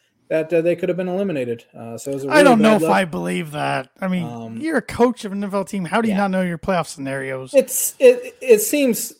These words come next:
Speaker 1: dumb enough to think he wouldn't just say that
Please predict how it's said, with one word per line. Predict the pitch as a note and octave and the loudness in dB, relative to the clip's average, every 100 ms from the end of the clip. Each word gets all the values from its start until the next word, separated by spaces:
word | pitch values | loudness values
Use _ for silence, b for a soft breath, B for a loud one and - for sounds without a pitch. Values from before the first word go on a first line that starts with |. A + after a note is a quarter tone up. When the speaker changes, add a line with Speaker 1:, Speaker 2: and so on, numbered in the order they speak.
| _ A#3+ F3+ B2+ | _ -18 -16 0
Speaker 1:
dumb | F#3 F#3 | 2 4
enough | F3 D3+ D3 B2+ - | 2 0 -4 -8 -16
to | - E3 C#3+ C3 B2 - | -6 -2 -2 -4 -8 -16
think | - E3+ D3 | -14 -10 -10
he | - D3+ | -6 -4
wouldn't | C3+ D3+ C#3 C#3+ | -2 -4 -6 -12
just | D3+ C3+ - | -10 -10 -8
say | - C3+ C3 | -8 -8 -8
that | A#2+ G#2+ G#2 | -10 -12 -14